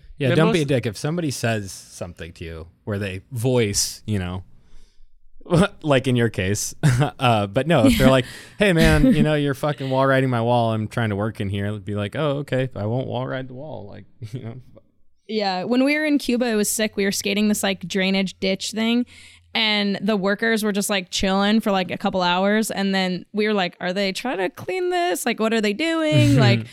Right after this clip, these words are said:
Speaker 3: we just kept skating it, and then, like, um, and then they finally came over, and, like,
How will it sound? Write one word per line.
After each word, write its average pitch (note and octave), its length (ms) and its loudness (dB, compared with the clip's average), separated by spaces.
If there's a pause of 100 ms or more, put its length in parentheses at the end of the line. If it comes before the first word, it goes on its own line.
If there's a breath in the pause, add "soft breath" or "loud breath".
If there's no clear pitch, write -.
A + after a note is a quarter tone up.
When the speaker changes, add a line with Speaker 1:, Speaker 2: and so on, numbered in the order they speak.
(100)
Speaker 3:
we B3+ 100 2
just C4 180 -2
kept A#3+ 160 -2
skating A3+ 340 0
it, A#3 160 0
and G#3 140 2
then, G#3+ 140 2
like, G3 240 0 (440 loud breath)
um, F#3 540 -2 (720)
and C4 60 4
then A#3+ 80 2
they A3+ 80 0
finally G#3+ 300 0
came G3+ 180 0
over, F#3+ 240 2
and, F#3 120 0
like, E3+ 220 -6